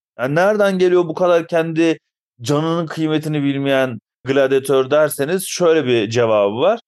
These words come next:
Şimdi Roma İmparatorluğu bir savaş makinesi ve çok fazla isyanla karşılaşıyor aynı zamanda. Ve hem isyanlardan hem savaşlardan topladıkları esirleri Roma'ya götürüyorlar.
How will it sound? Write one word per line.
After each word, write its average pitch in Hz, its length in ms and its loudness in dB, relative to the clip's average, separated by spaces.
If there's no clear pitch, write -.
Şimdi 143 160 -4
Roma 196 260 2
İmparatorluğu 147 720 0
bir 190 40 -2
savaş 147 440 -2
makinesi 110 600 -4
ve 147 120 0
çok 175 260 -6
fazla 139 340 -2
isyanla 147 540 -2
karşılaşıyor 98 640 -4
aynı 101 180 -2
zamanda. 98 600 0
Ve 170 300 2
hem 214 200 2
isyanlardan 147 760 0
hem 190 160 2
savaşlardan 147 760 0
topladıkları 131 560 -2
esirleri 170 500 -2
Roma'ya 147 380 2
götürüyorlar. - 720 -6